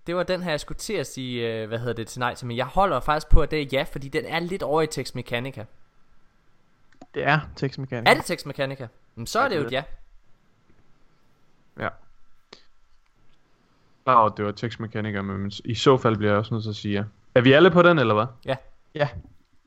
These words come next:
Speaker 3: Super. Så hopper vi videre til sna-, sna-, sna-, snipers. Vi lægger ud med, øh, et våben, man aldrig brugt. Send Meteor. <laughs>
Speaker 1: Nej.
Speaker 3: Nej, det tror jeg godt nok heller ikke.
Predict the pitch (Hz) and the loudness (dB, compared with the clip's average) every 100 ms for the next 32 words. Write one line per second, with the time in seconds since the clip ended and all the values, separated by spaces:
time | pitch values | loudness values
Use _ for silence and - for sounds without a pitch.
0 | _ - - - - 58 - - - - | _ -20 -14 -12 -10 -12 -14 -20 -20 -20
1 | - - - - 113 127 120 107 117 117 | -16 -16 -12 -2 2 4 4 2 0 2
2 | 143 147 - 120 147 147 - - 147 165 | 2 2 2 2 0 -6 -6 0 2 2
3 | - 165 - 180 - 196 139 80 - - | 2 0 2 -2 2 2 2 0 -4 -8
4 | - - - - - _ - - - - | -12 -14 -18 -20 -20 _ -20 -20 -20 -20
5 | _ _ 143 190 202 196 185 196 190 _ | _ _ 4 8 8 8 6 4 0 _
6 | _ 143 117 113 107 107 110 _ - 127 | _ 0 2 4 2 0 -4 _ -6 -4
7 | 117 160 117 107 110 127 135 131 151 - | 2 2 2 2 2 2 2 0 0 -2
8 | - 160 180 165 170 156 110 98 98 - | 0 2 4 4 4 4 4 2 -2 -20
9 | - - - - 622 659 554 _ _ _ | -20 -6 -4 -4 -6 -12 -14 _ _ _
10 | _ _ _ _ - _ _ _ - 120 | _ _ _ _ -20 _ _ _ -6 -4
11 | 120 - - - _ - 139 - - - | -4 -10 -20 -20 _ -12 -8 -4 -2 0
12 | - - - _ _ - 113 117 98 98 | -2 -6 -16 _ _ -2 0 2 2 2
13 | 101 101 98 101 95 | -4 -10 -6 -4 -4